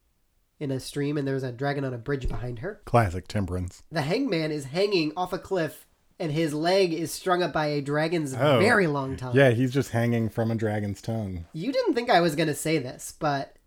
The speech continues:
Speaker 1: I feel like this is a three-star deck.
Speaker 2: I did not think you were gonna say that. I'm shocked.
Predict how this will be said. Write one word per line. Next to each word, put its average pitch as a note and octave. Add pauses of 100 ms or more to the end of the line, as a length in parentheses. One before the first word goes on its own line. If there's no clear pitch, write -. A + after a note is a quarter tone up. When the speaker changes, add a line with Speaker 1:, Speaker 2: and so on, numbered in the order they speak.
(320)
Speaker 1:
I G#3+
feel B3
like E3+
this D3+
is C3
a C#3+
three-star C3
deck. - (540)
Speaker 2:
I A#2+
did A#2+
not A#2
think G2+
you G2
were F#2+
gonna G2
say F#2
that. F#2 (400)
I'm G2+
shocked. -